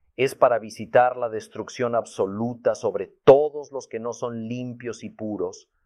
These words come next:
pero se atreven a entrar en la presencia del Señor. Permítanme también decir que nos encontraremos con una rama de esta quema de un toro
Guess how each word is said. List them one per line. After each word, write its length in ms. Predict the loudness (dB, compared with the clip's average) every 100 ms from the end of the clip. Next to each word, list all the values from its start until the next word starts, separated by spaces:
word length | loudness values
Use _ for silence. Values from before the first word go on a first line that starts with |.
| _
pero 160 | -2 0
se 180 | 0 -4
atreven 600 | -4 0 0 0 -6 -8
a 100 | -10
entrar 480 | -12 -4 -2 0 -2
en 100 | -6
la 140 | -8
presencia 600 | -8 -6 -6 -6 -6 -6
del 160 | -6 -10
Señor. 440 | -12 -12 -10 -12 -16 _ _ _ _ _ _ _ _
Permítanme 520 | -2 0 2 0 0
también 340 | -2 -2 -4 -8
decir 360 | -8 -8 -8
que 120 | -6
nos 180 | -6 -6
encontraremos 880 | -6 -4 -6 -2 -2 -2 -4 -8 -8
con 180 | -6 -6
una 220 | -4 -4
rama 680 | -2 0 0 -2 -6 -12 -18 _ _ _
de 180 | -2 -2
esta 360 | -2 -2 -2 -2
quema 440 | -6 -4 -4 -4
de 140 | -4
un 320 | -6 -6 -4 2
toro 480 | 4 2 -2 -14